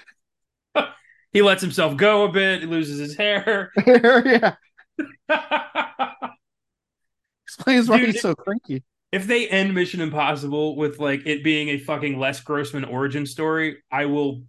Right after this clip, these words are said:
Speaker 2: I will become a Scientologist. I will. I'll pay the dues. I'll drink the fucking Kool-Aid. I'll worship Xenu. 'Cause if he pulls that off, maybe he really is a prophet. <laughs>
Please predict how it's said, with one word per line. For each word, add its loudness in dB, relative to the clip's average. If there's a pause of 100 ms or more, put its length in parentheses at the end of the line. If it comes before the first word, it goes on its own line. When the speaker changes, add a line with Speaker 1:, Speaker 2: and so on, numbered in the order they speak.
(120)
Speaker 2:
I -4
will 0
become -6
a -8
Scientologist. -10
I -4
will. 0 (1300)
I'll 2
pay 2
the 4
dues. 2 (460)
I'll 0
drink -4
the -4
fucking 0
Kool-Aid. 2
I'll -4
worship -4
Xenu. -2 (580)
'Cause -4
if -4
he -2
pulls -2
that 0
off, 0 (280)
maybe -4
he -2
really -4
is -8
a -10
prophet. -10 (1800)
<laughs> -8